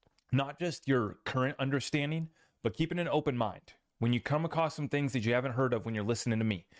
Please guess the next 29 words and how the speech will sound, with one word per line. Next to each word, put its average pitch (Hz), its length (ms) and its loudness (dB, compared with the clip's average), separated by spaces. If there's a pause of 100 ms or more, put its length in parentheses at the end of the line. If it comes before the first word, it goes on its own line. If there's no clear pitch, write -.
(180)
and 107 120 4
you're 117 100 2
new 123 180 2
here 98 260 -2
and 95 100 -2
you're 101 80 2
just 117 160 0
trying 135 140 0
to 131 40 -4
get 131 180 -4
tuned 131 280 0
in 113 180 0 (340)
and 110 140 4
get, 123 220 0
uh, 120 180 2
tapped 127 380 -2
in 120 80 -2
on 117 120 -2
another 117 360 2
level, 117 480 0 (760)
understanding 135 760 -2
this 127 200 -2
reality 123 500 2
at 107 80 2
another 117 400 2
level 120 460 0 (380)
that 123 100 2
allows 117 480 0
you 151 280 0